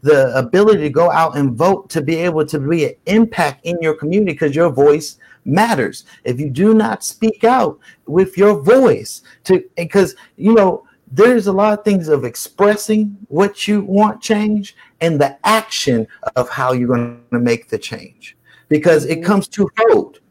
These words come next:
Speaker 1: Yes, you should express the change that you want, but two, you gotta put action in. What does that mean? Back in the nineties, we all knew it said what?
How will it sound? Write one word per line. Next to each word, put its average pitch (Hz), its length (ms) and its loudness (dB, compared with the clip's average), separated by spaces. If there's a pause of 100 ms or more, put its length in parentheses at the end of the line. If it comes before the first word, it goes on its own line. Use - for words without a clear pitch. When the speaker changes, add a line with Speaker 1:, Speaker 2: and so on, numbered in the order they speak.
Speaker 1:
Yes, - 480 0 (220)
you 165 180 -2
should 220 320 2
express 185 720 -4
the 143 160 -4
change 147 380 -2
that 127 200 -6
you 131 80 -4
want, 113 280 -4 (240)
but - 240 0
two, 254 320 2
you 185 180 0
gotta 196 260 0
put - 280 0 (100)
action 180 420 -2
in. 147 160 -2
What 190 160 4
does 202 140 0
that 196 180 -2
mean? 120 240 -2 (360)
Back 226 260 0
in 220 260 2 (200)
the 180 100 2
nineties, 202 540 2
we 208 100 2
all 196 200 2
knew 190 340 2
it 175 80 0
said 170 260 0
what? 131 300 -2